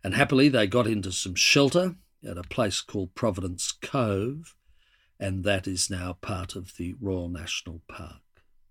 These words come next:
They did, with some calmer weather on the way back, go in and explore Port Hacking and increase the knowledge of the area by doing that.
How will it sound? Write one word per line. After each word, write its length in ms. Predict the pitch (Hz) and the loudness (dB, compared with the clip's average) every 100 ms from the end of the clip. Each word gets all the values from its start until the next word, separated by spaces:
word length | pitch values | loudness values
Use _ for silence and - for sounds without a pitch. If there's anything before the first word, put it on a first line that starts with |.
| _ _ _ _ _ | _ _ _ _ _
They 180 | - 107 | -2 0
did, 320 | 92 139 147 | 4 6 6
with 400 | 113 98 90 - - - | 2 -4 -8 -18 -18 -10
some 240 | - 98 | -8 -6
calmer 340 | 92 131 113 101 | 0 2 2 2
weather 380 | 110 120 123 | 2 2 2
on 120 | 104 95 | 2 0
the 60 | |
way 300 | 90 107 101 | 2 2 2
back, 380 | 92 101 113 _ - 90 | 2 -2 -4 _ -20 -4
go 220 | 107 104 | 2 4
in 160 | 98 92 | 4 0
and 180 | 90 87 | -4 -6
explore 480 | - - 120 117 | -6 -2 2 2
Port 300 | 101 110 104 | 2 -2 -4
Hacking 480 | - 117 - 156 165 | -4 -8 -6 -6 -4
and 240 | 90 85 - | -6 -8 -10
increase 640 | 92 90 - 98 90 - | -12 -10 -4 -4 -2 -6
the 260 | - 87 85 _ _ _ _ _ - | -6 -12 -12 _ _ _ _ _ -4
knowledge 360 | 107 101 95 - | 2 2 2 -2
of 160 | 87 | -8
the 240 | 90 87 85 | -6 -6 -6
area 260 | 87 85 | -8 -10
by 200 | 87 90 | -10 -10
doing 340 | 87 90 85 85 | -8 -8 -10 -12
that. 360 | 87 90 - | -14 -14 -14